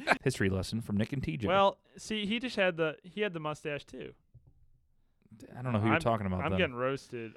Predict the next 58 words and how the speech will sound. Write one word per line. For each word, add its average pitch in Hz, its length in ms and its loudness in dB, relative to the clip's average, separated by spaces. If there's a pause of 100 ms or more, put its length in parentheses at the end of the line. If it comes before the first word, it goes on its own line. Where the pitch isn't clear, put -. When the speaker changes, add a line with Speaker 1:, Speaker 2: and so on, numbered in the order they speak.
Speaker 2:
Already 131 340 -4
scoped 120 440 -10
or 113 280 -8
out. 110 580 -10 (280)
Speaker 1:
Maybe, 196 280 4
a, 233 140 4
maybe 208 280 4
I 202 40 6
could 190 140 -4
just 160 180 -2
draw 139 160 6
a 135 40 4
penis, 123 640 -4 (240)
like, 104 140 -6
shave 123 220 2
a 98 60 0
penis 123 420 -4
into 139 120 -6
your 143 100 0
beard. 151 320 -4 (100)
That'd 131 120 -4
be 107 80 -10
funny. - 420 -10
Speaker 2:
Nah, 170 680 4
that'd 180 140 0
be 135 100 -2
weird. 117 520 -4
Speaker 1:
I 208 160 6
don't 190 120 6
know. 143 120 6
I 135 120 6
would 160 140 2
think 113 160 -2
that'd 104 80 -2
be 104 100 -2
pretty 107 240 -2
funny. 131 360 -2 (160)
Speaker 2:
How 175 120 -2
would 196 100 -6
you 190 100 -4
do 202 220 0
that? 120 320 2 (100)
Speaker 1:
Just 139 240 0
go 156 180 10
on 160 100 4
the 135 60 0
side 151 440 8
and 117 200 0
then 110 260 0 (520)
you 110 80 -8
take 123 280 2 (120)
one 123 120 -2
of - 20 0
your 113 100 2
blades 120 460 2
and 110 160 0
you 101 80 -2
just 104 200 -4